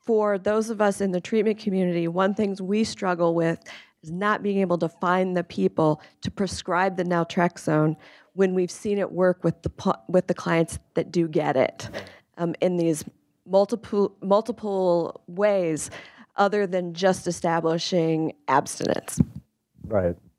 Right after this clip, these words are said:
Speaker 2: Yeah. It, y-, y-, um, education of primary care providers is really a key thing, I think. And an organized effort towards that would be very helpful.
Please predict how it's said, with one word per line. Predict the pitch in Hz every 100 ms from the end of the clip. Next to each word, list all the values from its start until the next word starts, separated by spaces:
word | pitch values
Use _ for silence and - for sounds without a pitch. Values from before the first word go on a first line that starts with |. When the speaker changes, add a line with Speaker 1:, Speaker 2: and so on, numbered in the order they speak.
| _ _ _ 113
Speaker 2:
Yeah. | 101 104
It, | 127 143
y-, | 127 139 -
y-, | 135 -
um, | 117 110 104 110 - _ _ _ _ -
education | 135 156 - 139 -
of | 110
primary | - 120 123 110
care | - 110
providers | - 95 101 113 95 78 85 - - -
is | 92 85 -
really | 107 98 90
a | 76
key | - 101
thing, | 82 - 80 73
I | 64 _
think. | 65 64 _
And | _ _ _ _ _ _ _ _ 90
an | 95
organized | 117 104 107 92 90
effort | 92 - 85 -
towards | - 87 82 -
that | 76 73
would | _ _
be | 78
very | 82 73
helpful. | 73 78